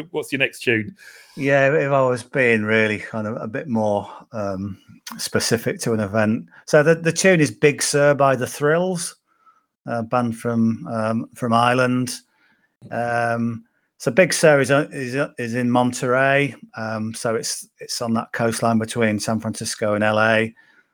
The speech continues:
Speaker 2: So, and it's kind of Monterey is where Pebble Beach is. So it's a, probably a better fit for Pebble.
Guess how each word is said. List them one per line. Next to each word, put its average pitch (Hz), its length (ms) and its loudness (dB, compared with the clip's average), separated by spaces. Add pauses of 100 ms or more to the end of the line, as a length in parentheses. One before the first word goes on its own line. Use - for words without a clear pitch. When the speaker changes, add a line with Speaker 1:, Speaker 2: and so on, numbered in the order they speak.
(100)
Speaker 2:
So, - 260 -8
and 123 120 -6
it's 147 140 -8
kind 131 180 -2
of 117 60 0
Monterey 117 560 2
is 104 100 0
where 110 140 2
Pebble 110 300 -2
Beach 123 360 0
is. 113 120 -10
So 113 80 -4
it's 120 240 -6
a, 143 60 -4
probably 156 280 0
a 113 60 0
better 117 260 -2
fit - 300 -8
for - 160 -14
Pebble. 117 580 0